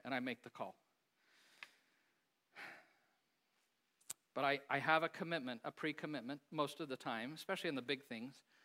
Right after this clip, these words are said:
a pre-commitment that I'll do whatever he says. And even if it's a hard thing, that I'll do whatever he says.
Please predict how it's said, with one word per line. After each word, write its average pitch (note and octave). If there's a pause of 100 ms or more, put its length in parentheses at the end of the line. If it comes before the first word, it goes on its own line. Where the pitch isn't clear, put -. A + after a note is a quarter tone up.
(380)
a C#3+
pre-commitment D#3+
that C#3
I'll C#3
do C3
whatever C#3+
he D3
says. D#3 (480)
And A#2
even C3
if C#3
it's -
a C3+
hard C3+
thing, A#2+
that A2+
I'll A2+
do A2+
whatever A2
he G#2+
says. F#2